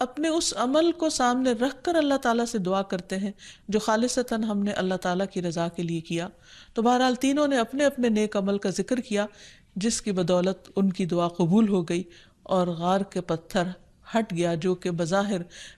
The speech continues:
नामुमकिनात में से था, और इस तरह वो लोग वहाँ से निकल आए, otherwise उनकी ज़िंदगी भी ख़तरे में थी। फिर इसी तरह यह है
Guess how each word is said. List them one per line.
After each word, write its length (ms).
नामुमकिनात 880
में 100
से 160
था, 200
और 260
इस 160
तरह 180
वो 180
लोग 340
वहाँ 220
से 160
निकल 300
आए, 180
otherwise 720
उनकी 260
ज़िंदगी 380
भी 140
ख़तरे 320
में 140
थी। 220
फिर 140
इसी 220
तरह 200
यह 260
है 200